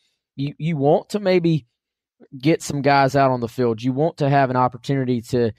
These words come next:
uh, throw a guy into the mix on your own terms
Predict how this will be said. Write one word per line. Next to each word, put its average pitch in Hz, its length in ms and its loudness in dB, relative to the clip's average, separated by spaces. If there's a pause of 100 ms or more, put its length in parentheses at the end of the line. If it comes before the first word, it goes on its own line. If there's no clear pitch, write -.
(320)
uh, 117 440 2 (500)
throw 156 480 4
a 139 60 0
guy 143 320 4
into 139 280 -2
the 131 80 2
mix 131 520 -2
on 123 260 -2
your 117 200 -4
own 151 300 2
terms 123 640 -4